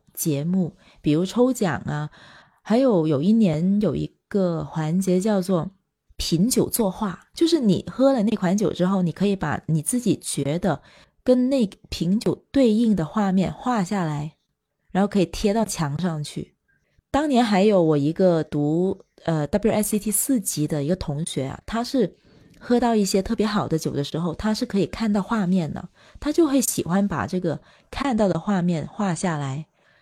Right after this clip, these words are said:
对，他的那个噱头就是，你懂不懂酒没关系，你只要去挑选你自己喜欢的那幅画就可以了。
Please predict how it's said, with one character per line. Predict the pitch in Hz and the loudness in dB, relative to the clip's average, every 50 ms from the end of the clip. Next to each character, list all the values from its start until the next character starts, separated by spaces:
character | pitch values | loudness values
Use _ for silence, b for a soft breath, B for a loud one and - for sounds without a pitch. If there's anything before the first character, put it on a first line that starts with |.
| _ _ _ - | _ _ _ -4
对， | - 208 196 | -2 -2 -2
他 | 190 - - 277 302 | -2 -2 -4 -2 0
的 | - 269 214 | 2 2 0
那 | 190 226 | 0 0
个 | 240 254 | 0 0
噱 | 196 - - - 302 247 | 0 0 2 4 4 4
头 | - 190 165 | 6 4 4
就 | 170 214 202 | 4 4 2
是， | 190 - 196 170 147 b b b b b b b b | 0 2 0 -2 -2 b b b b b b b b
你 | - 196 190 175 165 156 - - - - - | 4 6 6 6 6 4 0 -2 -8 -8 0
懂 | - 196 170 | 2 2 4
不 | 196 277 | 4 2
懂 | - 202 202 214 | 4 4 4 4
酒 | 208 185 147 | 2 2 0
没 | 147 143 | 0 -2
关 | - 175 170 175 180 185 | -2 -2 0 0 0 0
系， | 180 - - - - - _ _ _ _ | -2 -4 -6 -6 -8 -10 _ _ _ _
你 | - 202 285 | 0 0 0
只 | - - 175 | 2 2 2
要 | 196 226 214 | 2 2 0
去 | - - 254 | -2 -2 -4
挑 | 214 - - - 269 190 180 | -4 -4 -6 -6 -4 -2 0
选 | - - 170 135 139 | 0 0 0 0 0
你 | 135 | -4
自 | 123 - 208 | -4 -2 -2
己 | 202 208 | 0 0
喜 | 214 - - - - | 0 -2 -2 -4 -6
欢 | - - - 202 226 | -8 -6 -4 -2 0
的 | 226 196 | 2 2
那 | 190 208 | 2 2
幅 | 185 185 - 147 156 | 0 -2 -4 -8 -8
画 | 170 - - 247 214 175 | -8 -8 -8 -6 -6 -6
就 | - 165 | -6 -8
可 | 151 - 147 139 | -8 -8 -8 -8
以 | 139 | -8
了。 | 175 - - _ | -8 -12 -14 _